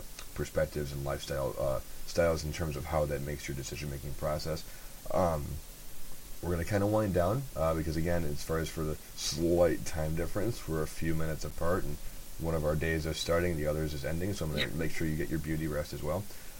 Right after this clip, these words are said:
Speaker 1: Um, in terms of happenings in the company, either on a today or a tomorrow basis,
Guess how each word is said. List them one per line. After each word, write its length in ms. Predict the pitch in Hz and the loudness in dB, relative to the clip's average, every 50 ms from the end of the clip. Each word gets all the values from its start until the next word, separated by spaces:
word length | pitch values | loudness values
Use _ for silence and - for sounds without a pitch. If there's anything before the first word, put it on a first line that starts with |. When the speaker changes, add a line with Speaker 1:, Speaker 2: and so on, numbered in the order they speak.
| - - - | -12 -8 -2
Speaker 1:
Um, 340 | - - 85 87 80 78 78 | 0 2 2 2 2 2 0
in 100 | 76 76 | -2 -2
terms 380 | 76 - - 101 110 107 92 98 | -2 -2 0 0 2 2 2 4
of 300 | 101 90 82 71 69 - | 6 6 4 4 2 0
happenings 720 | - - 87 87 87 90 90 98 95 92 87 87 87 85 | 0 4 6 8 8 8 6 4 2 2 2 2 0 0
in 80 | 85 78 | -2 -2
the 80 | - | -4
company, 500 | - - 85 82 78 80 90 92 90 90 | -2 0 0 0 0 0 2 2 2 2
either 520 | 85 - 76 82 82 73 78 78 76 71 - - - - | 2 2 2 2 2 2 2 0 0 0 -2 -4 -6 -6
on 140 | 71 73 | -4 -4
a 60 | 73 73 | -4 -4
today 500 | - - 78 78 80 78 82 87 95 104 - - - - - | -2 -2 0 2 2 2 4 2 2 0 -2 -8 -10 -6 -4
or 260 | - 78 80 76 73 | -2 0 0 0 0
a 20 | |
tomorrow 400 | 71 - - 82 78 78 78 76 | -2 -2 -2 0 0 2 2 2
basis, 500 | 73 - 76 76 80 - - 104 117 - | 2 0 0 0 0 0 0 0 0 0